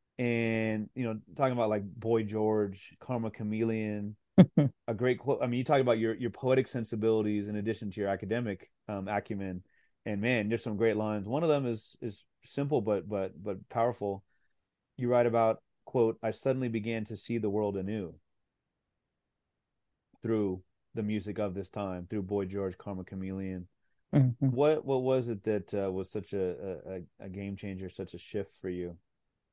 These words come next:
Speaker 2: Yeah, I think it was, it, it,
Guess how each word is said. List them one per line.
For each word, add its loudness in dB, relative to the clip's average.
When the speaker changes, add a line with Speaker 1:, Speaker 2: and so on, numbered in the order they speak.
Speaker 2:
Yeah, 4
I 10
think 2
it 6
was, 10
it, 2
it, -8